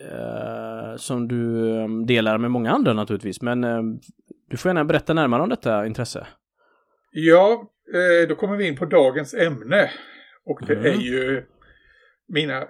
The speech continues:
Speaker 2: älskade science fiction-modeller. Mina Maschinenkrieger.
Speaker 1: Just det. Detta fenomen av, <laughs> av mo-, annorlunda modellbygge.
Speaker 2: Ja, det här pratar vi lite subkultur här. Helt plötsligt. För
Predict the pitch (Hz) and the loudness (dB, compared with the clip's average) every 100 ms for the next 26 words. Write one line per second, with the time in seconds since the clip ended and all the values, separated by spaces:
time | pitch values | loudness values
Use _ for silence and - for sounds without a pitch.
0 | - - 143 - 127 120 131 127 - - | -6 -2 -2 -2 -8 -6 -6 -6 -8 -10
1 | 135 117 127 180 - - 131 123 127 - | -10 -8 -6 -6 -6 -10 -10 -8 -8 -4
2 | 202 190 139 143 120 110 107 101 - _ | -2 -2 -4 -4 -6 -6 -8 -10 -16 _
3 | _ _ _ _ _ 98 90 104 131 - | _ _ _ _ _ -16 -6 -2 -2 -2
4 | - - - - 123 139 143 - 143 147 | -10 -14 -16 -8 -2 0 0 -2 -2 2
5 | 156 151 165 185 127 104 120 120 113 113 | 4 4 4 4 2 0 0 2 2 0
6 | - - _ - - 139 123 156 143 135 | -10 -18 _ -18 -6 -2 2 2 2 -6
7 | 131 143 156 139 147 139 - - - 151 | -2 -2 0 0 0 -2 -4 -6 2 6
8 | 135 127 127 127 127 135 120 113 120 117 | 8 8 8 6 4 2 2 0 0 -2
9 | - 156 156 180 196 - - 156 - 202 | 0 6 6 6 4 -2 -4 -2 2 2
10 | 180 170 160 165 208 147 - 131 147 185 | 2 0 -2 -6 -4 -2 -2 -2 0 0
11 | 180 120 - - _ _ - _ _ 147 | 0 -2 -4 -18 _ _ -20 _ _ -8
12 | - 139 - - - - _ _ _ _ | -6 -8 -8 -14 -16 -20 _ _ _ _
13 | 156 160 | 4 6